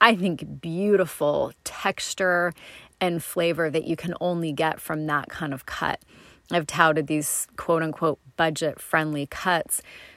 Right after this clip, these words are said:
over the years, and in fact, they're often put on restaurant menus <laughs> for much more than you would pay in the grocery store. And I always plan on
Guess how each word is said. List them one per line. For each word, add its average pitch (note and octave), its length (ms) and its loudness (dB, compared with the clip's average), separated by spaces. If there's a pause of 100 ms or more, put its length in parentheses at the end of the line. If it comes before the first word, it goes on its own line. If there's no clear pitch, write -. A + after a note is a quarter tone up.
(260)
over E3 220 4
the D3+ 100 0
years, D#3 380 2
and E3 100 -2
in D#3 120 -4
fact, G3 520 4 (220)
they're F3 300 2 (640)
often D#3+ 480 4
put - 220 -4
on D3 200 0
restaurant D#3 460 -2
menus E3+ 440 0
<laughs> - 80 -6
for D4 160 8
much C4 400 4
more G#3 280 8
than F#3+ 180 2
you E3+ 120 2
would E3+ 200 -2
pay F#3+ 340 6 (560)
in G#3+ 180 8
the F3+ 80 2
grocery F3+ 480 4
store. D#3 480 2 (160)
And B3 120 8
I C#4 120 8
always A3 340 6
plan F3 520 0
on D#3 440 -2